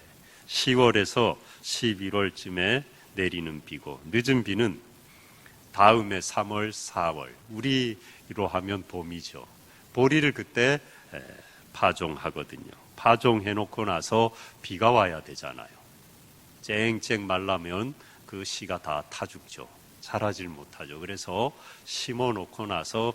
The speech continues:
비가 와야 되는 거, 그게 이른 비예요. 파종하고 나서, 어, 싹을 틔우기 위해서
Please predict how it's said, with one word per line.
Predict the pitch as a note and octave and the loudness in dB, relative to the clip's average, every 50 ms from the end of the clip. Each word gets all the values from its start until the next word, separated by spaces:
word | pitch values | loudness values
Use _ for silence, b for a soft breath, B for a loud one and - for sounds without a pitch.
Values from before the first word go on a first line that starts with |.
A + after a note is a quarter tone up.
| - - | -6 -14
비가 | - - F2+ - G2 G2 G#2 G#2 G#2+ A2 B B B B B B - | -18 -18 -12 -4 0 2 2 2 0 -2 B B B B B B -10
와야 | - D2 C#2 C#2+ D#2 D2+ D2+ | -10 -10 -8 -8 -8 -8 -8
되는 | - - D2+ C#2 C2+ C2 B1+ | -8 -10 -14 -14 -14 -16 -16
거, | C2 C2 C2 - - | -16 -16 -16 -16 -16
그게 | - A2 F2+ A#2 B2+ C3 | -14 -6 -2 0 0 0
이른 | A#2 F2 D#2 D2+ - G2 F#2+ F#2 E2+ | -2 -4 -12 -16 -14 -14 -12 -12 -14
비예요. | D#2+ D2 C2+ B1+ - A1+ A1+ - - - - - - - - - - - - - - - - - - - - - - - - - - - - - - - - - - - - - - - | -16 -16 -18 -18 -18 -20 -20 -20 -20 -20 -20 -20 -20 -20 -20 -20 -20 -20 -20 -20 -20 -20 -20 -20 -20 -20 -20 -20 -20 -20 -20 -20 -20 -20 -20 -20 -20 -20 -20 -20 -20 -20 -20 -20 -20 -14
파종하고 | - - A#2 A2 G#2 G2+ - - G#2 G2 G2+ G2 F#2+ F#2+ - - G2 F2 F#2 F2+ E2+ | -8 2 6 6 6 6 6 2 2 2 2 0 -2 -4 -4 -4 -4 -2 0 -2 -2
나서, | E2 D2 C#2+ - - - A2 A#2+ C3+ C#3+ - B B B B B B B B - | -2 -4 -6 -6 -2 0 2 2 2 2 -2 B B B B B B B B -18
어, | - - | -18 -18
싹을 | - - - A#2+ A2 G2 F2+ G2 F2+ | -16 -8 -2 -2 -2 -2 -2 -6 -8
틔우기 | - - - - G2 F2+ D#2+ - - E2+ | -8 -12 -8 -8 -8 -8 -8 -14 -14 -14
위해서 | D#2+ D#2 D2+ C#2+ - - - G#2+ A2 | -12 -10 -10 -10 -10 -8 -8 -8 -8